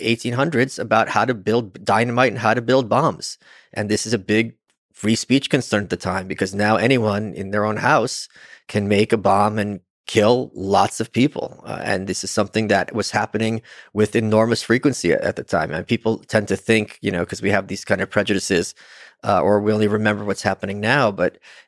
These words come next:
this was a, I mean, World War Two, oh, excuse me, World War One got started with the assassination, uh, of Archduke Franz Ferdinand. There were lots of peop-,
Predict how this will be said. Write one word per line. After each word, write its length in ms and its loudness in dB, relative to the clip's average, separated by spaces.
this 360 0
was 180 2
a, 240 4
I 160 2
mean, 320 -6
World 320 -2
War 140 2
Two, 460 0
oh, 100 2
excuse 260 0
me, 80 0
World 220 2
War 100 4
One 300 4
got 160 0
started 420 0
with 220 -8
the 80 -2
assassination, 920 -4
uh, 280 -4
of 140 -12
Archduke 300 -8
Franz 220 -6
Ferdinand. 480 -4
There 140 2
were 140 4
lots 360 2
of 140 -8
peop-, 280 -2